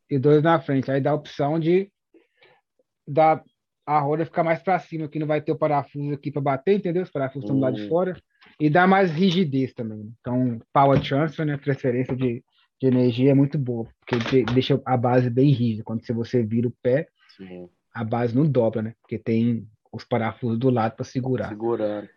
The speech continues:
Speaker 1: É,
Speaker 2: E
Speaker 1: então
Speaker 2: o
Speaker 1: tem
Speaker 2: Montrey,
Speaker 1: esse
Speaker 2: então, saiu da U S D pra andar pra essa marca? Né?
Speaker 1: O Montrey
Speaker 2: Não foi?
Speaker 1: saiu de-, pra ser o, a cara da marca, né? Pra ser a, a cara da, da Icon.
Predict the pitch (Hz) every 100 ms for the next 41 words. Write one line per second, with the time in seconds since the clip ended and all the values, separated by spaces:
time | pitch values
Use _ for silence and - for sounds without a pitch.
0 | _ _ _ - 127 117 147 - 131 151
1 | 185 208 220 180 180 190 - 208 175 165
2 | 190 202 196 190 170 135 143 170 175 175
3 | 175 175 175 165 139 117 87 - _ _
4 | _ _ _ _ _ _ _ _ _ _
5 | _ _ _ 165 151 156 160 - 175 175
6 | 202 170 170 202 202 180 - 170 - 196
7 | 208 175 160 - - 185 185 190 165 151
8 | 127 - 135 139 _ 127 - 143 139 143
9 | - 151 156 165 147 151 147 139 123